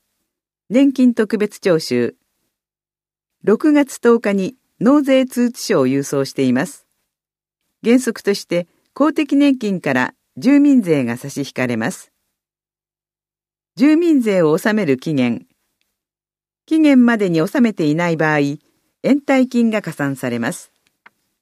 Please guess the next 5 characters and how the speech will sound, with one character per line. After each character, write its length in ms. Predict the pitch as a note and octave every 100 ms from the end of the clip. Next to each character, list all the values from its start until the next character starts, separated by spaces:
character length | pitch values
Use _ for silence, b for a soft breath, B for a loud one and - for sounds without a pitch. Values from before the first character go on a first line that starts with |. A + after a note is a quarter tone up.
| _ _ _ _ _ _ _ _ _ _ _
徴 160 | B3+ E4
収 220 | E4 D#4+
方 240 | E4 D4+
法 220 | C4+ A3
と 280 | G#3 D3 C#3